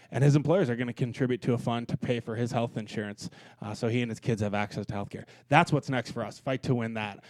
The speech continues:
whether it takes a year, ten years, doesn't matter. This is the fight of our time to address economic and racial inequality and injustice in Milwaukee and beyond.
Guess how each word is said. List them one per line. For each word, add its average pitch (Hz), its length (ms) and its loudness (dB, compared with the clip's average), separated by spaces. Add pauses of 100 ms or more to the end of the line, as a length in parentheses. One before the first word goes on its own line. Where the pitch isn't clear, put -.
(160)
whether 123 180 2
it 120 60 2
takes 135 240 6
a 127 60 4
year, 123 300 2
ten 123 280 -4
years, 117 320 -8 (560)
doesn't 123 260 2
matter. 107 200 4
This 117 200 6
is 131 100 6
the 113 80 2
fight 113 260 2
of 107 80 0
our 107 100 0
time 110 280 -4
to 113 100 0
address 107 280 -4 (140)
economic 110 460 -4
and 110 100 -6
racial 107 320 -6
inequality 104 480 -4
and 98 120 -8
injustice 95 520 -10
in 98 80 -12
Milwaukee 98 360 -8
and 98 100 -14
beyond. 95 360 -10